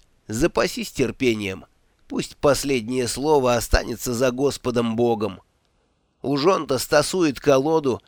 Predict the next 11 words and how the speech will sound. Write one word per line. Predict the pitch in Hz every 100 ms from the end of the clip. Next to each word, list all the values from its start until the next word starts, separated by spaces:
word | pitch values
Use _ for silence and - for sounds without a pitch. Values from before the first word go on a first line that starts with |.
| _ _ _ -
и | -
раздаст | 127 120 104 104 131 113 -
кому | 120 110 131
чего | 147 113 110
причитается. | 101 101 - 104 110 101 95 - - - _ _ _ _ _ _ _ _ _ _ _ _ _ _ _ _ _ _ _ _ _ _
«Поглядите | - - 104 107 120 117
налево, | 117 113 117 98 - - _ _ - _
там | - 127 123
ещё | 123 120 - 147
одна | 127 117
галерея», | 101 117 123 120 95 90